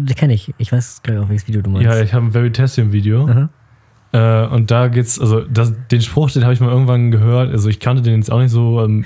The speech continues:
Speaker 2: ich glaub in Deutschland
Speaker 1: Ich
Speaker 2: ist
Speaker 1: kenn
Speaker 2: ja
Speaker 1: sogar
Speaker 2: alles
Speaker 1: eine
Speaker 2: so.
Speaker 1: erweiterte Form davon. Zehntausend Stunden, um ein Meister zu werden, hunderttausend Stunden und du bist der Beste, den es jemals gab.
Speaker 2: Aha. Ich hab den, äh, mal irgendwann in so einem Video über einen Helikopterpiloten, äh,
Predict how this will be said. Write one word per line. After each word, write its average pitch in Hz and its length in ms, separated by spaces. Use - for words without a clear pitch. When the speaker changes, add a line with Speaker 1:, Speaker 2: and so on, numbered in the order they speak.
Speaker 2:
ich - 80
glaub 120 160
in 117 80
Deutschland 123 340
Speaker 1:
Ich 120 80
Speaker 2:
ist 190 60
Speaker 1:
kenn - 0
Speaker 2:
ja - 60
Speaker 1:
sogar 160 100
Speaker 2:
alles 135 80
Speaker 1:
eine 117 120
Speaker 2:
so. 110 60
Speaker 1:
erweiterte 131 240
Form 107 200
davon. 120 720
Zehntausend 156 400
Stunden, 147 180
um 127 60
ein 117 100
Meister 170 320
zu 151 160
werden, 160 280
hunderttausend 160 540
Stunden 151 200
und 131 120
du 123 80
bist 120 180
der 117 60
Beste, 123 320
den 110 140
es 101 100
jemals 123 360
gab. 92 320
Speaker 2:
Aha. 113 420
Ich 123 140
hab 139 100
den, 135 220
äh, 123 180
mal 123 140
irgendwann 135 240
in 120 100
so 113 60
einem 113 100
Video 139 180
über 117 120
einen 113 80
Helikopterpiloten, 107 1120
äh, 98 200